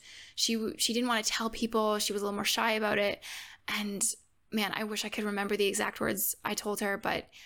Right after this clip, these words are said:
all I did was just say, you know, like, "Dude, like, it's you.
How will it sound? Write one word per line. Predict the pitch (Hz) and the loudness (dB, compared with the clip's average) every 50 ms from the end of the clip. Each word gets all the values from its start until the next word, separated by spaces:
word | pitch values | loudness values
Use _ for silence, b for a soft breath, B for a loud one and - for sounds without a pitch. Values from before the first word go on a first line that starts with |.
| B B B B B B B _ _ _ - | B B B B B B B _ _ _ 0
all | 208 214 240 285 | 2 4 4 4
I | 269 | 4
did | 240 214 240 277 262 | 4 2 0 0 0
was | 247 226 - | 0 0 0
just | 208 202 - | 2 2 2
say, | - 208 208 | 0 2 0
you | 214 208 | 0 0
know, | 208 208 220 247 | 0 0 0 0
like, | 254 214 208 - - _ _ _ _ _ _ _ | 0 0 -2 -4 -8 _ _ _ _ _ _ _
"Dude, | - 214 254 285 277 226 | -2 0 0 0 0 0
like, | 214 202 202 - - _ _ _ _ _ _ _ _ _ _ _ _ | 0 -2 -2 -4 -8 _ _ _ _ _ _ _ _ _ _ _ _
it's | - - 220 - | -8 -4 -2 0
you. | - 208 233 302 339 285 220 196 208 | 2 2 2 2 4 2 2 2 0